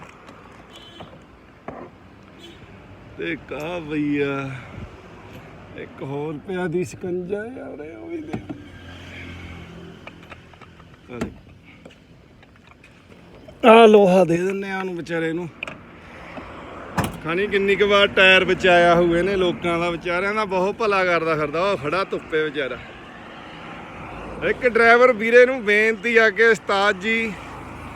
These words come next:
ਚਾਹੇ ਛੋਟੇ ਨੇ ਚਾਹੇ ਵੱਡੇ, ਕਿ ਇਹਨਾਂ ਦੀ ਵਿਚਾਰਿਆਂ ਦੀ ਹੈਲਪ ਕਰ ਦਿਆ ਕਰੋ।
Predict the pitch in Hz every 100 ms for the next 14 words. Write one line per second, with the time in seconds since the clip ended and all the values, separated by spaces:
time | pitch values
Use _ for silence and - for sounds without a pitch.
0 | - - - - 196 220 190 196 202 220
1 | 226 220 220 214 185 185 202 202 220 226
2 | 240 247 233 220 208 208 214 214 175 185
3 | 180 202 196 180 180 170 160 151